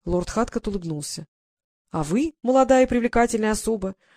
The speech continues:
отправились к человеку, с которым виделись всего лишь несколько раз с подарком. Понимаете, надеюсь, что подумают о вас в обществе? — О! В-, выдох вырвался из ее груди.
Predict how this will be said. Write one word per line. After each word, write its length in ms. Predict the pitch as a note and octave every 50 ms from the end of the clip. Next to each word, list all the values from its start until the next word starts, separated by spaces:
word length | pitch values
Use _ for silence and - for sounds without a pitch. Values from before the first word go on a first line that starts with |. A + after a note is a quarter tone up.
| _ -
отправились 500 | G3+ G3 - B3 C4+ C#4+ C4+ C4 A#3+ -
к 40 | -
человеку, 580 | - - A3+ G#3+ G#3 F#3+ A3 C#4+ C#4+ - B3
с 60 | -
которым 300 | - A#3 A3 - A#3 A3
виделись 380 | G#3 G3 A#3+ G#3 A3+ G3+ G#3 -
всего 240 | - G#3 F3+ G#3+ C4+
лишь 160 | B3+ A#3 -
несколько 420 | A3+ A3 A3 - - F#3 - F#3+
раз 220 | F3+ F#3 G#3 - -
с 60 | -
подарком. 560 | - F#3 F3+ E3+ D#3+ D#3 - - - D#3 - _ _ _ _ _ _ _ _ _ _ _ _ _ _ _
Понимаете, 440 | - A3+ A#3+ C4+ E4 F4+ - -
надеюсь, 300 | F#3+ G3 F#3+ F3+ F#3 F3+
что 160 | - - G#3 F#3+
подумают 380 | G3 G3 F#3+ F#3+ G3 F#3+ -
о 40 | F#3+
вас 220 | F#3+ G3 F#3+ -
в 60 | G3 G3
обществе? — 520 | F3+ - - - - - - F3+ F3+ F3 - _ _ _ _ _ _ _ _ _ _ _ _ _ _ _ _ _ _ _ _ _ _ _ _ _ _ _
О! 320 | - - A#3 A#3 G#3+ G3+ F3+ E3+ F3 - _ _ _ _ _ _ _ _ _ _ _ _ _ _ _ -
В-, 240 | F#3 F3 F3 F#3
выдох 420 | G3 F#3+ F#3+ A#3 A#3+ G#3+ G3+ - - _ _ _ _ _
вырвался 480 | F#3+ F#3 A#3 A#3 G#3 G#3+ G#3+ - - G#3+
из 120 | G3+ F#3+
ее 160 | G#3 G#3+ G#3
груди. 420 | F#3+ G#3 G#3+ F#3+ F3+ F#3 F3+ E3+